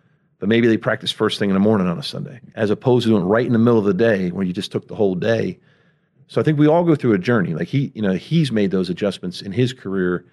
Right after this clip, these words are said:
that have allowed him that balance. So I think, you know, when you think about, everybody talks, what's the most important word,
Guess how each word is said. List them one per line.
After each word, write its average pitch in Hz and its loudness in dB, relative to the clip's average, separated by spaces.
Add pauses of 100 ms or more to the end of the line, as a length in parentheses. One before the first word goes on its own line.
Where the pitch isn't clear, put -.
(500)
that 95 -2
have 95 2
allowed 101 2
him 104 0
that 92 -4
balance. 101 -4
So 101 -4
I - -4
think, 110 -4 (440)
you - -8
know, 104 2
when 101 2
you 101 0
think 147 -2
about, 95 0
everybody 104 -2
talks, 98 -4
what's 101 -4
the 98 -8
most 101 -2
important 92 -4
word, 92 0